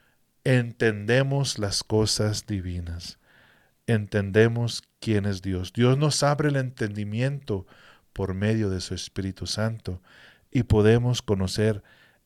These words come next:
esas cosas divinas, las cuales están reveladas en su palabra, en la Biblia. Quien conoce personalmente a Dios nunca se gloría en su propia sabiduría, tampoco en su seguridad financiera,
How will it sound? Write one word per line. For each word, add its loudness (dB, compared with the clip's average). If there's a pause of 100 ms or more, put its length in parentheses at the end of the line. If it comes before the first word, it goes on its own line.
(100)
esas -2
cosas -2
divinas, 0 (260)
las 8
cuales 8
están 2
reveladas 4 (200)
en 0
su -4
palabra, 0 (160)
en -4
la -4
Biblia. -12 (1200)
Quien 4
conoce 4
personalmente 4
a 4
Dios -4 (340)
nunca 8
se 2
gloría 2
en 0
su -4
propia 0
sabiduría, -8 (1200)
tampoco 8
en 6
su 0
seguridad 0
financiera, -2